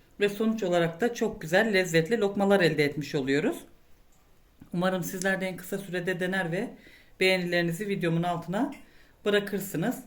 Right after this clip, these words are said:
Lütfen tariflerimi arkadaşlarınızla, çevrenizle paylaşmayı ihmal etmeyin. Bana destek olmuş olursunuz bu şekilde.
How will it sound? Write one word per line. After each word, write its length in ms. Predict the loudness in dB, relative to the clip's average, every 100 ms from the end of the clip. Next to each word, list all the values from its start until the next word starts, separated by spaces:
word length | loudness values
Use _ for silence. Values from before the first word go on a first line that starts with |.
| -20 -20 -20 -20 -20 _ -6
Lütfen 380 | -6 -2 -2 0
tariflerimi 680 | 0 0 -2 -4 -2 -2 -2
arkadaşlarınızla, 960 | -2 -4 -2 -4 -2 -4 -4 -2 -4
çevrenizle 600 | -2 -4 -2 -4 -2 -4
paylaşmayı 640 | -2 -2 -2 -2 -4 -4
ihmal 380 | -2 -2 0 0
etmeyin. 600 | -2 -2 0 0 -2 -8 -4
Bana 220 | -2 0
destek 360 | -2 0 -2 0
olmuş 280 | 0 -2
olursunuz 480 | -4 -6 -4 -6 -4
bu 60 | -8
şekilde. 600 | -6 -6 -4 -2 -2